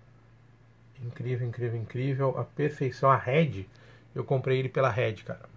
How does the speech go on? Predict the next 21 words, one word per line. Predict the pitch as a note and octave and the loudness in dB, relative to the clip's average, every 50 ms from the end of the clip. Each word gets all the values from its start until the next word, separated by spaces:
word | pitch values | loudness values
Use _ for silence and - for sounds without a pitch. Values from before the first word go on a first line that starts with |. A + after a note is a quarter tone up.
| - | -18
A | - | -12
Red | - A#2+ A#2 A#2 G#2+ A2+ | -6 -4 -4 -4 -4 -4
dele. | A2 A2 A2 A2 A2 - - - - - - - - - - - - - - - - - - - - - - - | -4 -4 -4 -6 -6 -10 -14 -20 -20 -20 -20 -20 -20 -20 -20 -20 -20 -20 -20 -20 -20 -20 -20 -20 -20 -20 -12 -6
Por | - F3 | -4 -4
isso | E3 | -2
que | - | 0
os | G#3+ E3 C#3 | 2 6 8
Hot | D#3+ D#3+ D#3+ - C3+ | 8 8 6 2 -4
Toys | - - B2+ B2 B2+ B2+ - | 0 4 4 6 6 4 2
são | - - C3 B2+ | -2 -4 -4 0
top. | - C3 B2 A#2+ - - - - - - - | 2 4 4 4 4 2 -4 -18 -20 -20 -8
Por | - | -4
causa | B2 B2+ B2+ | -4 -2 0
da | D#3 | 0
Red. | D#3+ F3+ G#3 G#3+ F#3 - - - - - - - - - - - - - - - - - - - - | 0 0 -2 -2 -4 -6 -8 -14 -20 -20 -20 -20 -20 -20 -20 -20 -20 -20 -20 -20 -20 -20 -20 -20 -14
Ele | - C3 A#2+ B2 | -8 -4 -4 -4
é | A#2+ | -4
tipo | - - - - - - E3 F3+ F3 - - - - F#3+ G3+ F#3+ - | -4 -8 -12 -12 -6 -2 -2 -2 -2 -4 -8 -10 -8 -6 -6 -6 -4
um | F3+ D3+ C#3 B2+ | -2 0 2 4
Hot | C#3+ - - - - | 2 2 2 -2 -6
Toys. | - - G2+ F#2+ - - | -6 -6 -6 -8 -14 -18